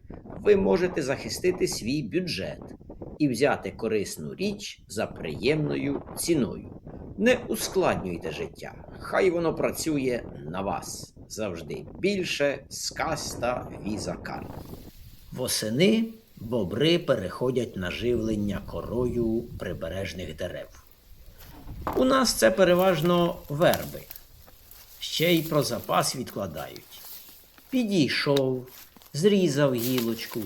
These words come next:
затяг у річку, доправив до підводного складу неподалік від нори чи хатки. Поки бобер на березі,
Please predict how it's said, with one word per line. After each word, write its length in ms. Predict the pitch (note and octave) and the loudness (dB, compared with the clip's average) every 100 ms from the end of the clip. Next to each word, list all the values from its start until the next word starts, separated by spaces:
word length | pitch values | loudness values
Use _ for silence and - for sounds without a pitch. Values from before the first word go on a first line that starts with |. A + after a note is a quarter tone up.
| G#2 - - - B2 | -8 -12 -12 -10 -8
затяг 640 | A#2+ G2+ - B2+ C#3 C3 | -6 -6 -4 2 2 4
у 80 | C#3+ | 4
річку, 540 | B2+ B2 A2+ - - A#2 A#2 - F#2+ | 4 0 -2 -6 -2 -2 -4 -10 -8
доправив 800 | A2 - G#2 A#2+ D3+ D3+ D#3+ D3 | -6 -6 -4 2 4 4 2 2
до 120 | D3 | 0
підводного 760 | D3+ C#3+ C3+ C#3+ C3 C3+ C3+ C3+ | 0 -2 2 2 4 4 4 2
складу 560 | - C3 C3 C3 A#2+ | -2 0 0 0 0
неподалік 720 | A#2+ A#2 B2 A#2 A#2 B2 - | -2 -2 -2 -2 0 -2 -2
від 200 | A#2+ G2+ | -2 0
нори 280 | A2+ A#2 A#2 | 0 0 0
чи 160 | G#2+ A#2 | -2 -6
хатки. 600 | - A#2+ A#2 - - G#2 - - _ _ - - - - - - - - _ - - | -6 -8 -8 -10 -16 -16 -18 -20 _ _ -20 -18 -18 -18 -20 -20 -20 -20 _ -20 2
Поки 340 | - B3 F#3 E3 | 6 8 10 8
бобер 400 | D#3 C#3+ E3+ C#3 | 8 8 6 6
на 140 | A#2 | 2
березі, 840 | F#2 A2+ A#2+ D#3+ E3+ G#3 A#3 A#3+ | 0 0 2 4 2 2 0 -2